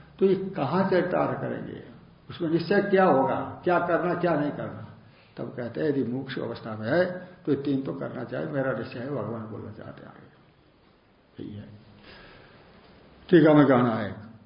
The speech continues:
कर्माधिक्रा-, कर्माधिकृतान प्रति एव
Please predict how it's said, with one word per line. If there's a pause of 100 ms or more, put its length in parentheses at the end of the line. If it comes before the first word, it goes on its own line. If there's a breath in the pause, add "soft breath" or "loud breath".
कर्माधिक्रा-, (280)
कर्माधिकृतान
प्रति
एव